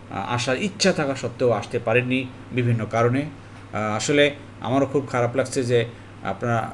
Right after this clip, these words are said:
সবাই আসতে পারলে খুবই ভালো হতো। তো প্রিয় মোহতারাম, আমরা একটা, আহ, চিন্তা করতে পারি, তা হলো দ্বিতীয় খণ্ড যে আমরা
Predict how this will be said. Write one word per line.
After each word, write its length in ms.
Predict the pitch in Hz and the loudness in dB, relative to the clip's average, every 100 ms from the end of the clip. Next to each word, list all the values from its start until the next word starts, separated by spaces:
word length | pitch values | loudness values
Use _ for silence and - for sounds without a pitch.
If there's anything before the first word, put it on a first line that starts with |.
| - | -8
সবাই 280 | - 120 | -2 2
আসতে 240 | 117 107 131 | 2 2 0
পারলে 340 | 127 120 113 - - - | 0 2 0 -2 -16 -8
খুবই 180 | - 143 | -2 0
ভালো 260 | 117 117 113 | 2 2 2
হতো। 380 | 120 120 131 131 - - - | 2 4 2 2 -8 -18 2
তো 120 | 165 | 6
প্রিয় 240 | 165 170 180 | 6 8 8
মোহতারাম, 500 | 190 190 190 196 185 156 - - - - | 8 6 6 6 2 -6 -14 -18 -16 -6
আমরা 400 | 131 139 135 131 - - - | 2 6 6 2 -8 -14 -4
একটা, 280 | 143 - 151 | -4 4 4
আহ, 920 | - - - - - - 113 110 110 104 - - - - - - - - | 2 -6 -18 -20 -16 -6 -4 -2 -2 -4 -12 -18 -18 -18 -18 -18 -14 -4
চিন্তা 260 | 214 202 | 2 4
করতে 260 | 175 123 117 | 4 4 0
পারি, 260 | 104 131 170 - - | 0 -2 -6 -10 0
তা 80 | 151 | 4
হলো 320 | 165 127 127 - - - 107 | 6 6 4 -6 -16 -12 -2
দ্বিতীয় 500 | 113 185 196 214 208 202 - - | 0 2 8 10 10 6 -8 -16
খণ্ড 320 | - 143 165 | -6 -2 0
যে 140 | 156 147 | 2 4
আমরা 320 | 113 107 95 | 4 2 0